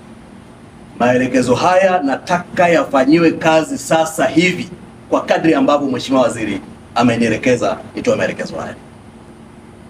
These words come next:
La pili, nimebaini kwamba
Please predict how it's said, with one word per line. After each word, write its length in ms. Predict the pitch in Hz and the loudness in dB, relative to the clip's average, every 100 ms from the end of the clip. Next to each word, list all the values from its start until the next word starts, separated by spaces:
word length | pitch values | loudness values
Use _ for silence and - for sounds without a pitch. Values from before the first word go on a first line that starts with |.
| - - - - - - - - - - - | -20 -20 -20 -20 -20 -20 -20 -20 -20 -20 -8
La 120 | - 110 | -4 0
pili, 400 | 180 175 - - - - - - - - - - - - - - - - - - - - - - | 2 2 2 -4 -12 -16 -20 -20 -20 -20 -20 -20 -20 -20 -20 -20 -20 -20 -20 -20 -20 -20 -20 -10
nimebaini 580 | - 131 135 165 185 180 | 0 2 4 2 2 0
kwamba 580 | - 143 131 123 120 - | 2 0 2 0 -2 -6